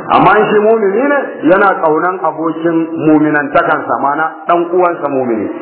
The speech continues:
"Muhammadur Rasulullah wallazina ma'ahu ashidda'u 'alal kuffari," ta aka ce, "ruhama'u bainahum." Ko mu kuma sai muka dawo, "ashidda'u 'alal mu'minina." Ko ba haka bane ba?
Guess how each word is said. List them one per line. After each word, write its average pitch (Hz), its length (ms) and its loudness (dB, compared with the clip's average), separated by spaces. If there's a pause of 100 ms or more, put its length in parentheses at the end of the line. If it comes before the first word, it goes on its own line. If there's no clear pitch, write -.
"Muhammadur 170 680 2
Rasulullah 165 760 2 (340)
wallazina 190 600 2
ma'ahu 214 480 0 (180)
ashidda'u 185 760 2
'alal 190 360 0
kuffari," 175 500 0
ta 196 160 2
aka 185 160 2
ce, 165 320 0 (200)
"ruhama'u 147 720 2
bainahum." 113 520 -2 (880)
Ko - 180 4 (200)
mu 170 160 4
kuma 214 240 4
sai 208 160 4
muka 214 220 2
dawo, 185 240 4
"ashidda'u 202 680 0
'alal 196 300 0
mu'minina." 175 540 0 (360)
Ko 190 180 0
ba 214 100 2
haka 196 240 2
bane 190 240 -2
ba? 185 160 -2